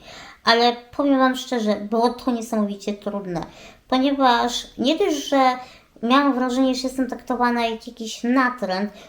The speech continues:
który nie wiadomo o co się upomina, a kiedy właśnie mówię, że trzeci dzień nie ma wody, ile to potrwa, poproszę jakieś informacje albo proszę przysłać jakichś ekspertów, żeby,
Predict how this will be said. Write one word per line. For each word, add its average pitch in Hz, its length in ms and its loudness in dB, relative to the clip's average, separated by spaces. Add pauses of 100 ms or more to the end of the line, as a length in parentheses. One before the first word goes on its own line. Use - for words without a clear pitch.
który 269 340 2
nie 254 140 0
wiadomo 247 460 0
o 269 100 2
co 269 180 0
się - 160 -6
upomina, 214 720 -4 (400)
a - 100 2 (180)
kiedy 285 420 0
właśnie 277 340 0
mówię, 330 340 2
że 247 180 -4
trzeci 269 520 -6
dzień 262 200 4
nie 247 120 -2
ma 247 140 0
wody, 277 320 2
ile 233 400 0
to 226 100 -6
potrwa, 226 480 -2 (280)
poproszę - 380 -4
jakieś 247 240 -4
informacje 262 760 2 (240)
albo 220 240 2
proszę 277 440 0
przysłać 277 400 -4
jakichś 269 280 -6
ekspertów, 294 720 -2
żeby, 233 460 -2